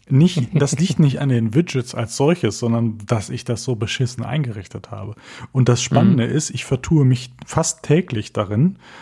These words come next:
Speaker 1: äh, wo ich mich jetzt eigentlich gerade befinde, sozusagen.
Speaker 2: Mhm.
Speaker 1: Auch wenn ich nicht mehr viel,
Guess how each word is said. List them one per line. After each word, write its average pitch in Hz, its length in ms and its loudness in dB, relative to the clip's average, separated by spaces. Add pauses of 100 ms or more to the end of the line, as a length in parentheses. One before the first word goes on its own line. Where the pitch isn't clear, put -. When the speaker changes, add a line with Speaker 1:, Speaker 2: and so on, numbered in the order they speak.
(200)
Speaker 1:
äh, 131 240 4
wo 123 220 2
ich 135 200 -4
mich 131 160 0
jetzt - 220 -4
eigentlich 123 300 -2
gerade 113 280 -4
befinde, 104 540 -4
sozusagen. 123 840 -6
Speaker 2:
Mhm. 123 320 4 (360)
Speaker 1:
Auch 147 200 2
wenn 131 120 6
ich 135 120 2
nicht 160 160 4
mehr 123 140 2
viel, 139 300 0